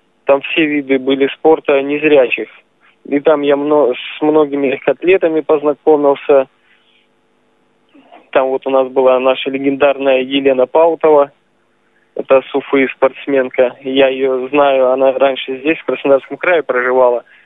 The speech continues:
С-, в спорт, э, тогда, м, когда мы еще были в школе, проживали, учились. Э, в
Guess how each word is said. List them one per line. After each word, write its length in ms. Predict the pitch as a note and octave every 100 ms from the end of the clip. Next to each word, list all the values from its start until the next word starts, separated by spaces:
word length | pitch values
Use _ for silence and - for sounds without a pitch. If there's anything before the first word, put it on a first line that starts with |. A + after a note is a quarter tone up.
| _ _ - - - -
С-, 60 |
в 280 | C#3 C3 B2 - -
спорт, 300 | - C#3+ C3
э, 580 | C#3+ B2+ B2+ B2+ A#2+ A2+ -
тогда, 440 | C3+ C3 C3+ C3
м, 720 | A#2+ - A#2+ A2+ G#2+ G#2 G#2+ -
когда 200 | C#3 C3+
мы 140 | C3
еще 200 | C3 -
были 340 | C#3 C#3 C3 B2+
в 80 | -
школе, 280 | - F3+
проживали, 600 | C3 C3+ C3 C#3 C3+ A#2+ - _ - _
учились. 500 | C#3 C3 C3+ B2 - - _ _ _ -
Э, 360 | - - -
в 60 | -